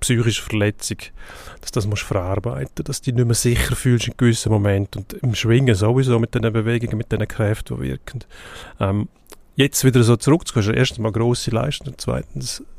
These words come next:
ähm, vielversprechend, muss man sagen. Und außerdem wünschen wir uns ja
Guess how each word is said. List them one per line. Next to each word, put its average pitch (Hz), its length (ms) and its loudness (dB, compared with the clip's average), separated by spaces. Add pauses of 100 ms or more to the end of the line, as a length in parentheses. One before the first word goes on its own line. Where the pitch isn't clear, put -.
ähm, 80 520 -8
vielversprechend, - 960 -6
muss 101 140 -2
man 104 100 0
sagen. 107 340 0
Und 135 360 4 (460)
außerdem 117 440 4
wünschen 131 460 4
wir 123 160 6
uns 120 240 2
ja 110 300 4